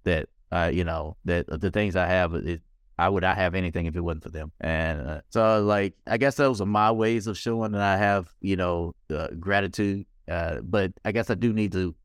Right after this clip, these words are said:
add that more into my life, right? Try to find other small things to be thankful for, to just,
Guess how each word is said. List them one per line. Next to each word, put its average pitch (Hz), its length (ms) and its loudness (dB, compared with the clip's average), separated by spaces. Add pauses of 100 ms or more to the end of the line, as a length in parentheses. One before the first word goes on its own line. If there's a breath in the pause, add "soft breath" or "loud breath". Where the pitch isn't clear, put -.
add 104 220 2
that 92 180 2
more 95 200 -2
into 90 200 -6
my 82 100 -4
life, 85 320 0
right? 82 180 -2
Try 92 200 2
to 82 320 0
find 98 320 4
other 90 200 0
small 90 440 0
things 85 260 -4 (120)
to 80 280 -10
be 107 160 0
thankful 98 460 0
for, 85 280 -2
to 80 120 -6
just, 85 300 -6